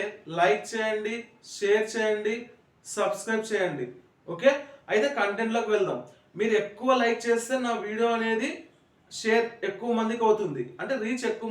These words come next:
మందికి అవుతుంది. ఓకేనా? చూడండి, today class is don't have to. ఓకే, చూడండి, don't have to అంటే అర్థం ఏమంటే చెయ్యవలసిన అవసరం లేని పనులు, చెయ్యవలసిన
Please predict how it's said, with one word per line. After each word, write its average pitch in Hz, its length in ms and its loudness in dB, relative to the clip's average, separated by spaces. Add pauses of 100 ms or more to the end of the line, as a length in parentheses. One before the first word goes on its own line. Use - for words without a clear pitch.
మందికి 214 280 -2
అవుతుంది. 147 340 -6 (420)
ఓకేనా? 220 260 -2 (420)
చూడండి, 233 320 4 (520)
today 226 280 2
class 214 280 6 (100)
is 269 100 -2 (280)
don't 220 340 2
have 202 160 2 (100)
to. 185 60 2 (300)
ఓకే, 277 180 2 (580)
చూడండి, 233 380 4 (340)
don't 247 380 2
have 240 240 4
to 247 140 -2
అంటే 233 200 0
అర్థం 214 320 0
ఏమంటే 202 380 0 (600)
చెయ్యవలసిన 247 800 6 (240)
అవసరం 226 420 0 (120)
లేని 202 280 0
పనులు, 175 320 0 (280)
చెయ్యవలసిన 208 800 0